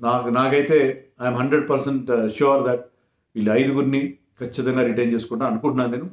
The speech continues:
But నా thinking అది, నా, నేను అనుకోవడం, మీరు కూడా నాతో ఏకీపిస్తారని అనుకుంటున్నాను. ఏమైనా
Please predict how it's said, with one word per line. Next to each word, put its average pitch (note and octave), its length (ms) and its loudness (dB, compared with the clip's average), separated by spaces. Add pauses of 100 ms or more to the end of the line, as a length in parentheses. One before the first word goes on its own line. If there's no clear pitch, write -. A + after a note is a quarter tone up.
(680)
But F2 80 -16 (160)
నా B2 260 2
thinking D#3 300 0
అది, G#2 220 -2
నా, A#2 100 0
నేను A#2+ 160 -2
అనుకోవడం, C3 420 -2 (240)
మీరు C3 180 0
కూడా C#3 120 2
నాతో C3 220 2
ఏకీపిస్తారని A#2+ 560 0
అనుకుంటున్నాను. B2 440 -4
ఏమైనా C3+ 260 -2